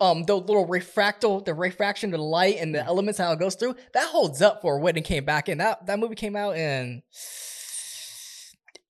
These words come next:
Speaker 1: eighty-nine?
Speaker 2: Yeah, eight, I, I was about to say eighty-six, but eighty-nine, yeah.
Speaker 1: Yeah, eighty-nine, well, yeah.
Speaker 2: Yeah, eighty-nine,
Speaker 1: But,
Speaker 2: yeah, eighty-nine, yeah.
Speaker 1: yeah,
Speaker 2: I think
Speaker 1: but
Speaker 2: eighty-six, yeah, right.
Speaker 1: even all the way back then, that's a, that's a solid fucking effect.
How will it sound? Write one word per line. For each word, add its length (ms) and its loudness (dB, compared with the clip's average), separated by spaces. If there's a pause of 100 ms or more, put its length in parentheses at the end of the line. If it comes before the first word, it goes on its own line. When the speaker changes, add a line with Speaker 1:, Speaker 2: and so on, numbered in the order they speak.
(160)
Speaker 1:
eighty-nine? 440 0 (720)
Speaker 2:
Yeah, 480 -2
eight, 260 -10
I, 60 4
I 20 6
was 100 4
about 120 6
to 40 0
say 100 0
eighty-six, 400 -2
but 120 -6
eighty-nine, 300 -4
yeah. 260 -4
Speaker 1:
Yeah, 220 2
eighty-nine, 580 -4
well, 160 -4
yeah. 300 0 (420)
Speaker 2:
Yeah, 100 -8
eighty-nine, 220 6
Speaker 1:
But, 60 2
Speaker 2:
yeah, 120 6
eighty-nine, 280 0
yeah. 160 0
Speaker 1:
yeah, 200 6
Speaker 2:
I 40 -2
think 100 -4
Speaker 1:
but 140 8
Speaker 2:
eighty-six, 280 -4
yeah, 160 -2
right. 120 0
Speaker 1:
even 160 4
all 140 8
the 60 6
way 60 4
back 280 -2
then, 180 0
that's 260 -4
a, 60 -12 (360)
that's 200 -6
a 40 -12
solid 560 -2
fucking 320 -6
effect. 640 -4